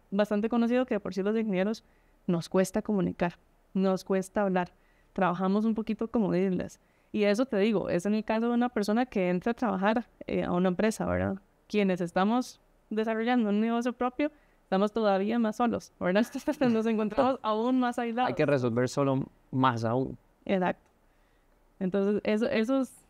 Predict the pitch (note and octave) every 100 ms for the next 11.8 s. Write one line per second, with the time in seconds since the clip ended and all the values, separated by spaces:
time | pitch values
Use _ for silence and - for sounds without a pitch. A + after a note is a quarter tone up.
0 | - F3+ F#3 F3+ F3+ F3 G#3 A3+ A#3+ A#3
1 | - A3 A3+ A3 A3 A3+ A3 G#3+ G#3+ G3
2 | G3 G#3+ F3+ F3+ F#3+ G#3+ - _ _ -
3 | G3 F3+ E3 - F3+ F#3+ G#3 F#3 G#3 C4+
4 | D4 - _ _ _ _ _ _ _ _
5 | _ _ C4+ C4+ C#4+ - - G3+ F#3+ -
6 | A#3 B3+ C4+ - _ _ - G3 F#3+ F#3+
7 | F#3 G3 G#3+ A3+ A3 A3 A3+ A#3+ - G3+
8 | G3+ - - G3 F#3 F3+ G3+ G#3 G#3 F3
9 | E3+ F3 G3 G3+ G#3 G#3+ A3 G#3+ A3 B3
10 | B3 G3 F#3+ F#3+ G3 G3+ G#3+ G#3+ A3 G#3+
11 | G#3+ A3+ A#3 B3+ B3+ A#3 F#3 G3+